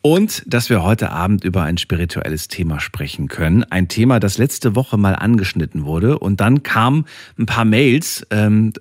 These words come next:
zu mir und, äh, ja, da haben Leute gesagt, „Moment mal, darüber würden wir ganz gerne mal sprechen.“ Ich find's interessant und bin auch gespannt zu hören, was ihr zu erzählen habt heute zum Thema Seele. Frage an euch, äh, heute Abend lautet,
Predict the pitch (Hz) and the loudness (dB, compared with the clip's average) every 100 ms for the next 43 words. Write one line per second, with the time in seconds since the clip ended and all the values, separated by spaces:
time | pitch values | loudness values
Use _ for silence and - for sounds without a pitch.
0 | 95 - 107 101 123 - 104 98 - 95 | -8 -2 2 4 4 2 -2 -2 -2 0
1 | 98 98 80 85 98 101 113 98 92 107 | 2 2 0 -2 0 2 0 0 -2 -2
2 | - 87 117 82 80 117 - - _ - | 0 0 2 0 -2 -4 -8 -20 _ -8
3 | 87 110 95 110 113 90 90 85 87 101 | -2 0 2 2 2 2 0 -2 0 0
4 | 82 80 - 131 - 131 - - - 165 | 0 -2 -6 -6 -6 -6 -10 -18 -6 -4
5 | - 214 - 135 107 98 120 214 - 127 | 0 0 0 -2 -2 -2 0 0 -2 0
6 | 123 139 - 101 - 98 107 120 - - | 2 0 -2 -6 -6 -6 0 0 0 -4
7 | 85 104 104 90 - 98 - 65 80 - | -2 0 0 -2 -4 -6 -4 -6 -6 -4
8 | 87 92 82 - 78 80 82 - - 71 | -2 0 -2 -6 -8 -8 -8 -10 -10 -10
9 | - 76 71 71 71 80 _ _ _ - | -10 -10 -8 -8 -12 -14 _ _ _ -16
10 | 62 64 147 151 165 - 120 - _ - | -12 -8 -8 -6 -6 -6 -10 -16 _ -20
11 | - _ - - 104 131 175 202 214 - | -20 _ -18 -6 0 0 2 2 0 -2
12 | 120 117 104 135 185 - - 104 98 110 | -2 -2 0 0 -2 -6 -6 -4 0 0
13 | 104 69 90 127 95 92 120 147 170 - | 0 -2 -2 0 0 0 0 0 -2 -6